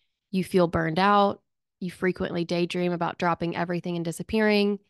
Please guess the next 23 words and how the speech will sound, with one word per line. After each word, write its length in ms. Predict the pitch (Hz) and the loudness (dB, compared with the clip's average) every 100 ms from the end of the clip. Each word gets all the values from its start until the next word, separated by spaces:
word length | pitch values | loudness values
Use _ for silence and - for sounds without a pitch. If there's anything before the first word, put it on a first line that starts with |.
| _ _ _ _ | _ _ _ _
and 160 | 185 | 2
you 80 | 180 | 2
have 160 | 165 165 | 2 -2
no 140 | 165 | -4
time 260 | - 160 160 | -6 -10 -8
for 120 | 175 | -6
yourself." 460 | 175 180 180 208 - - - - _ - | -6 -6 -6 -6 -10 -20 -20 -20 _ -8
So 720 | - 208 196 196 190 190 - - | 2 6 6 6 6 4 -2 -2
I 120 | 214 | 0
will 120 | 240 | 0
tell 160 | 233 185 | 0 2
you 120 | 180 | 2
already, 480 | 165 165 175 170 165 | 0 -2 -2 0 -2
this, 580 | 165 185 180 - - - _ | -4 -6 -6 -10 -12 -16 _
this 240 | 180 190 | -2 -2
book 220 | - 196 - | 0 -2 0
confirmed 440 | 190 175 175 175 | -4 -2 -2 -2
to 100 | - | -2
me, 180 | 180 175 | -2 0
as 140 | 170 | -2
if 120 | 175 175 | -2 -2
I 120 | 170 | -2
needed 400 | 175 170 170 | -2 -2 -4